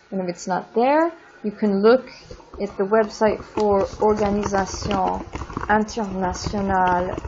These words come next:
de la Francophonie. They have maps of the world in French.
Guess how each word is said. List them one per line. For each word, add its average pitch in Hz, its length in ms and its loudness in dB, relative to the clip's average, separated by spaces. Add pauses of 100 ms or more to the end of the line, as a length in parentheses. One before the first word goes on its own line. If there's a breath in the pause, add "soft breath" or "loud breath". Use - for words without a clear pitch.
de 202 100 -2
la 190 140 2
Francophonie. 185 920 -4
They 208 120 0
have 180 180 -2
maps 196 400 0
of 190 120 -12
the 196 80 -4
world 175 420 -2
in 170 140 -12 (120)
French. 208 500 -12